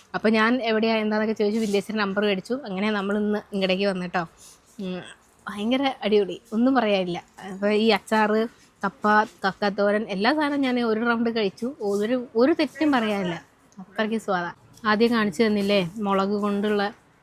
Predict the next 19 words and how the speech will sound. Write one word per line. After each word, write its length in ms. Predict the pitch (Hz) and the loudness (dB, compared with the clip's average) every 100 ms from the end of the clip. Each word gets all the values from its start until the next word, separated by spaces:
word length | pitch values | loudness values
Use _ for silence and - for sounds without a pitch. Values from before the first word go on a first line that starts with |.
| _ - | _ -8
ഒരു 120 | 190 202 | -6 -6
പച്ചടി? 500 | 196 - 208 226 269 _ _ - | -8 -4 -2 0 -4 _ _ -14
അപ്പോൾ 140 | 208 | -6
ഈ 80 | 208 - | -6 -6
പച്ചടിയുടെ 580 | 190 - 190 196 202 208 - - - - - - | -10 -6 -6 -4 -4 -6 -10 -20 -20 -20 -20 -10
ഈ 100 | 202 | -4
മുളക്, 580 | 208 196 185 190 208 247 262 - - - - _ _ _ _ _ _ _ - - _ _ _ _ | -2 -2 -2 -2 -2 -4 -6 -18 -20 -20 -20 _ _ _ _ _ _ _ -20 -20 _ _ _ _
ഈ 40 | 185 | -8
മുളകിന് 300 | 185 202 220 | -2 0 2
ശരിക്കും 260 | 247 240 | 2 2
അങ്ങനെ 180 | 247 254 | 2 2
എരിവൊന്നും 480 | 247 233 262 262 254 | 2 2 2 2 0
കാണൂല. 360 | 240 226 208 196 269 - - _ _ _ _ - _ _ | -2 -2 -2 -4 -8 -16 -20 _ _ _ _ -20 _ _
അത് 140 | 202 202 | -6 -4
ഇതിനകത്തോട്ട് 520 | 202 196 190 196 196 | -4 -6 -8 -10 -10
പൊട്ടിച്ചിട്ട് 1000 | - 190 - _ 208 - 196 - - 285 - - 233 | -12 -12 -12 _ -8 -6 -12 -8 -8 -8 -10 -8 -4
ഇനി 120 | 240 | -2
കഴിച്ചു 320 | 196 165 175 | -2 -4 -8
നോക്കണം. 280 | 160 151 | -12 -14